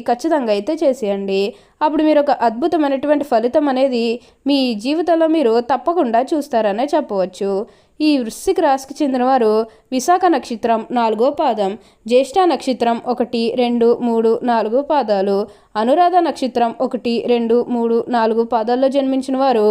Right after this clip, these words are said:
వృశ్చిక రాశికి చెందుతారు. లక్షణరీత్యా ఈ రాశి స్థిరమైనది అనగా ఈ రాశి వారి అంచనాలు, నిర్ణయాలు ఖచ్చితంగా ఉంటాయి. ఊగిసలాడే ధోరణి మీదలో మనకు పెద్దగా కనిపించదు. తత్వరీత్యా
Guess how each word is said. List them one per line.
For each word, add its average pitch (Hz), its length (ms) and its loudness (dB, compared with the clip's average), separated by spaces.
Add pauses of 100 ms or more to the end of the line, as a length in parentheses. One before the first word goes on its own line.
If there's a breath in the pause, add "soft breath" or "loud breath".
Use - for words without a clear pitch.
(380 loud breath)
వృశ్చిక 311 400 -2
రాశికి 233 480 0 (120)
చెందుతారు. 202 680 0 (440 loud breath)
లక్షణరీత్యా 247 640 2 (140)
ఈ 262 120 0
రాశి 226 340 0
స్థిరమైనది 226 680 -2
అనగా 226 340 0 (400 loud breath)
ఈ 262 80 2
రాశి 233 280 2
వారి 262 200 2
అంచనాలు, 226 580 0
నిర్ణయాలు 240 440 2
ఖచ్చితంగా 240 580 -2
ఉంటాయి. 196 500 2 (400 soft breath)
ఊగిసలాడే 330 540 2
ధోరణి 277 280 2
మీదలో 269 240 0
మనకు 269 400 0
పెద్దగా 226 440 0
కనిపించదు. 202 640 -2 (440 soft breath)
తత్వరీత్యా 262 640 0